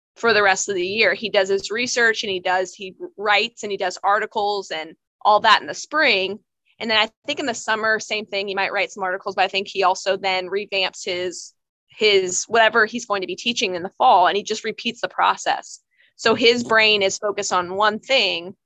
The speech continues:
whatever time of life or time of the year that he's in, and then he moves on to the next thing. But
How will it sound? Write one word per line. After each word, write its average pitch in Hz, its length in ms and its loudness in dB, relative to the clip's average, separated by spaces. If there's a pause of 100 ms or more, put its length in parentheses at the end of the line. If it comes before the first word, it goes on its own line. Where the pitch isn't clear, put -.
(160)
whatever 214 640 4
time 214 340 2
of 196 140 0
life 190 640 0 (100)
or 185 160 -4
time 202 280 0
of 190 140 -2
the 175 80 -4
year 185 480 0 (240)
that 180 120 0
he's 196 160 -2
in, 196 360 2 (380)
and 202 680 0
then 220 120 0
he 220 80 -4
moves 214 240 -4
on 185 140 -2
to - 80 -20
the 190 100 -6
next - 300 -8
thing. 156 320 -10 (240)
But 214 280 6